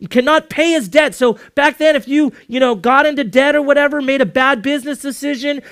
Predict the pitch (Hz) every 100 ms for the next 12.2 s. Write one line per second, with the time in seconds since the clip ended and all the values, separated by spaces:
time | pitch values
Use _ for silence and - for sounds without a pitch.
0 | - 220 220 214 - 302 294 233 277 285
1 | 247 254 269 269 247 269 285 254 165 233
2 | 262 277 254 262 269 269 202 226 269 262
3 | 269 277 277 - - - 240 320 220 233
4 | 214 226 269 - 240 320 302 240 247 -
5 | _ 233 240 202 _ 160 226 247 247 -
6 | 240 - 233 226 254 262 247 262 277 320
7 | 339 233 - 156 160 165 247 247 269 254
8 | 302 302 320 349 330 175 120 - _ _
9 | _ _ _ _ _ 208 226 240 233 175
10 | 226 196 - 202 254 277 302 320 - _
11 | _ - 202 165 196 160 214 277 - 294
12 | 320